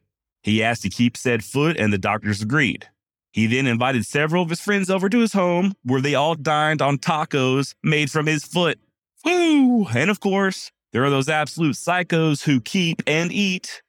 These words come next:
their placentas after giving birth. I shit you not. If you're looking for a step-by-step guide on how to obtain human flesh with the express purpose of eating it, you're on your own. I, I can't help you there. Uh, this is where I'm guessing the dark web would come into play.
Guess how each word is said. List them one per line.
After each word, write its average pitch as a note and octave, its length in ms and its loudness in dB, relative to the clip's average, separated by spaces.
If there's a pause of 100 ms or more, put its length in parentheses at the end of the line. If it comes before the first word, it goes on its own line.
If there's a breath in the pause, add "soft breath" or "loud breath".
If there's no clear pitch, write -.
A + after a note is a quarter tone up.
(160)
their C3+ 100 0
placentas C#3+ 680 0
after C3+ 200 0
giving C3+ 260 2
birth. A#2+ 380 0 (260)
I B2+ 140 -2
shit - 320 -4
you D#3+ 100 2
not. C#3 320 0 (920 soft breath)
If G#2 120 0
you're D#3 100 4
looking G3+ 200 0
for G3 100 0
a D3+ 60 0
step-by-step D3+ 680 -2
guide B2 340 0
on A2+ 120 0
how A#2+ 160 2
to A2 100 0
obtain G#2+ 380 0
human A2 240 2
flesh G2+ 420 -2
with F#2 140 -4
the F2+ 80 -2
express G#2 400 -4
purpose F#2+ 340 -4
of D#2 80 -12
eating G#2 300 0
it, G#2+ 100 -4 (520)
you're A#2+ 180 2
on A2 120 0
your D#2+ 140 0
own. C#2 200 -6
I, G2 220 -2 (140)
I A2+ 80 -2
can't C3 200 -2
help G#2+ 180 -2
you F2+ 80 2
there. C#2+ 200 -4 (460)
Uh, F2 460 0 (220)
this B2 120 -2
is C3 60 -4
where D3 100 0
I'm B2+ 80 2
guessing B2 300 0
the G2+ 100 2
dark G#2+ 300 -4
web G2 280 0
would E2 120 -8
come E2 160 -2
into D2+ 100 -6
play. - 300 -8